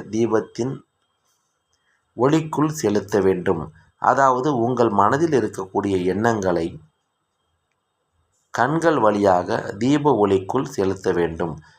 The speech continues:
குறைந்தது ஐந்து நிமிடங்கள் உங்களுடைய பார்வையானது,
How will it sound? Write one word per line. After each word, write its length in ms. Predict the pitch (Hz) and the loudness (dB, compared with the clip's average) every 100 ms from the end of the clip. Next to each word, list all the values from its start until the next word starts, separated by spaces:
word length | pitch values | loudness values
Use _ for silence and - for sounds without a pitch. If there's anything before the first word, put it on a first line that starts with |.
| _ _ _ _ _ | _ _ _ _ _
குறைந்தது 500 | 147 180 190 151 127 131 - | -2 0 2 2 4 2 2
ஐந்து 340 | 110 131 135 120 | 2 2 2 0
நிமிடங்கள் 540 | 110 123 135 139 147 107 | 2 2 2 2 0 0
உங்களுடைய 760 | 107 104 101 101 98 95 92 90 | -2 -2 -4 0 2 2 0 0
பார்வையானது, 840 | 95 98 107 98 95 87 82 104 | 2 4 4 4 4 2 -2 -6